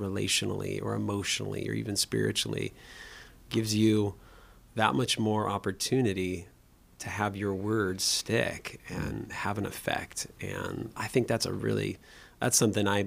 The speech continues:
I definitely want to, to make an effort in is really, I mean, we've only got one right now, but, um,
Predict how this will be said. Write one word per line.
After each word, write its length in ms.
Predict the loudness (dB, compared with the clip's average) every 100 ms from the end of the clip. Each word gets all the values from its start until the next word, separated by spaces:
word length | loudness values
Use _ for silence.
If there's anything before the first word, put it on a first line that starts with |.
| 0
I 120 | -2
definitely 460 | 0 0 0 -4 -4
want 580 | -2 -2 -4 -8 -16 -8
to, 200 | -6 -4
to 140 | -4 -2
make 260 | -2 -2
an 120 | -2
effort 380 | -2 -4 -2 -2
in 220 | -2 -2
is 200 | -4 -6
really, 380 | -2 0 0 -4 -8 -20 -20 -20 -20 -16 -4
I 40 |
mean, 240 | 0 0 0
we've 160 | -2
only 200 | -2 -2
got 200 | -2 -2
one 320 | 2 4 4
right 200 | 2 0
now, 380 | 0 0 0 -2 -6 -14 -16 -16 -2
but, 300 | 4 4 4
um, 400 | 2 0 -2